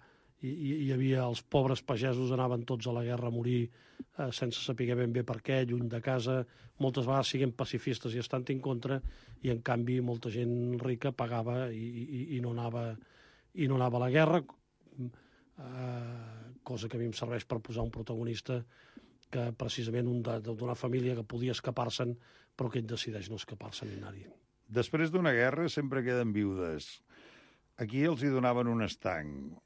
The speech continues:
Speaker 2: A Itàlia, la, bueno, els hi donaven un estanc a les que havien, que, que eren viudes del bando nacional. A, a Itàlia també existia això, o una cosa similar?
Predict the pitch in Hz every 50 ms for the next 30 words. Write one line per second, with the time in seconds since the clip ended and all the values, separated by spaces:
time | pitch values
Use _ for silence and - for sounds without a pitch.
0 | - 107 107 110 95 90 123 123 135 151 165 170 160 143 127 120 113 107 101 98
1 | - 95 95 - - - 117 120 107 82 - - - - - - 78 92 95 98
2 | 98 95 101 107 110 107 107 101 - - 110 117 120 135 131 113 - - 117 104
3 | 104 104 104 107 104 104 101 92 - 107 101 101 101 98 90 98 101 - - 117
4 | 107 113 110 104 110 113 113 127 139 120 95 113 104 101 104 104 104 101 101 98
5 | 101 - - - 98 107 110 110 101 92 92 101 - _ - 104 107 104 - 123
6 | 135 160 175 170 151 127 117 104 87 92 90 85 - - 104 123 135 104 - -
7 | 90 90 - 76 - - - - - - 95 101 98 95 92 95 92 90 85 78
8 | 92 85 90 80 78 82 95